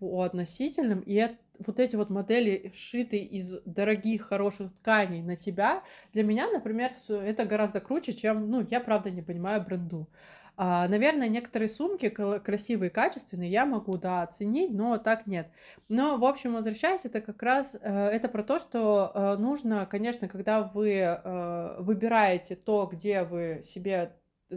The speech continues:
покупаете что-то другое, это то, что вы поймете. Не так, что я купила, у меня есть, но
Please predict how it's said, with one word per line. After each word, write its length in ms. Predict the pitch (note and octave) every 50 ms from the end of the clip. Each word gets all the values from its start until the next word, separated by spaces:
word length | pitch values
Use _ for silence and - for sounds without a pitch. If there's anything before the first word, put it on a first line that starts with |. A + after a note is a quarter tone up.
| F3 - _
покупаете 540 | G#3 F#3 - G3+ - A3 G#3+ G3 F#3+ - -
что-то 260 | - G#3 G3 - G3+
другое, 400 | F3+ F#3 F3+ F3 F3+ C#4 F#4 F#4+
это 120 | C#4+ D4+
то, 160 | - - A#3+ B3+
что 160 | - - G#3+
вы 200 | G3+ A3+ A#3 A3+ A#3
поймете. 640 | - - G#3 G#3+ G#3+ G#3+ A3 A3 G#3+ F#3+ F#3+ - F3
Не 80 | F3 F3
так, 220 | A3+ B3 E4 -
что 140 | - - G#3+
я 60 | G3
купила, 400 | G3 - G3 G3+ - A3 G3+ F#3 F3+
у 40 |
меня 180 | F3 F3 F3+ F3
есть, 360 | F3 F3+ F#3 E3+ E3+ E3+ -
но 280 | E3 D#3+ D#3+ D3+ D#3